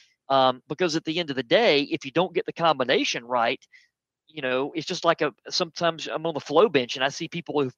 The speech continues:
ported heads and they have less flow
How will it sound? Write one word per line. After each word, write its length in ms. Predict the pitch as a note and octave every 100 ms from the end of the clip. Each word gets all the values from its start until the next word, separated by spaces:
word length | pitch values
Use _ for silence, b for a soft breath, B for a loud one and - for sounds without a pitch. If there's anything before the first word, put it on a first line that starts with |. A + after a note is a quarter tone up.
| -
ported 360 | - F3+ D3+ A#2+
heads 600 | F#3 B3 D3 C#3+ - - b b b _
and 160 | F3 E3
they 360 | F#3+ F#3+ F#3+ - _ _ _ -
have 360 | F#3+ F3+ - -
less 440 | E3 D#3 F#3 G3 -
flow 680 | - E3+ A#3+ A2+ B2 D3+